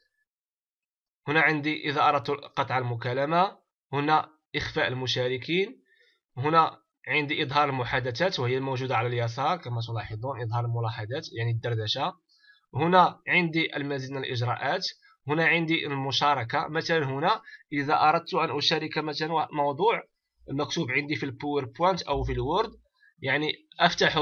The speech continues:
الوورد ثم أضغط هنا فأشارك الموضوع مع التلاميذ، فأنا أقرأ والتلاميذ يشاهدون ما أقرأ، يعني يكفي أن أفتح البرنامج مثلًا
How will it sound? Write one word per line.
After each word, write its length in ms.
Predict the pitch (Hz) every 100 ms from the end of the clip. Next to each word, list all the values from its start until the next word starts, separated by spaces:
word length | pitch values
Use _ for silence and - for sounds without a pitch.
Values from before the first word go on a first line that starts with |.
| 165 - 147
الوورد 500 | 135 139 175 220 151
ثم 340 | 165 156 151
أضغط 520 | 180 - 143 135 147
هنا 720 | 147 127 123 127 135 151 214 - _ _ - -
فأشارك 640 | 170 180 151 175 175 170 185 247 - _ _ _ _ _
الموضوع 640 | 160 165 165 160 170 156 220
مع 360 | 190 175 - -
التلاميذ، 600 | - - 156 151 135 120 - -
فأنا 420 | - 151 147 -
أقرأ 340 | - 214 240 - - _
والتلاميذ 640 | 139 147 - 156 156 165 180
يشاهدون 560 | 175 175 160 165 175
ما 140 | 185 208
أقرأ، 500 | - 147 143 127 107 -
يعني 220 | 110 120
يكفي 320 | 151 170 131 120
أن 60 |
أفتح 300 | 156 - 135
البرنامج 560 | 135 123 120 123 127 120
مثلًا 420 | 117 127 131 117